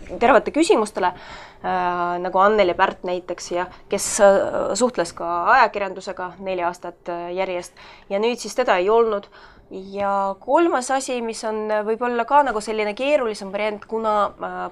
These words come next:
politsei rääkis detailidest ja rääkis, äh, põhimõtteliselt teaduste asjadest,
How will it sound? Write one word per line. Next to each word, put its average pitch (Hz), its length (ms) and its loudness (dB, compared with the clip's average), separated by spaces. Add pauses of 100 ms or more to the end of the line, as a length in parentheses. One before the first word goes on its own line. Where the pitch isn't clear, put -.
politsei 302 460 -2
rääkis 226 640 -2 (180)
detailidest 208 920 2
ja 185 180 -8
rääkis, 208 640 -4
äh, 185 400 -6 (140)
põhimõtteliselt 214 720 -6
teaduste 208 640 0 (540)
asjadest, 175 580 -8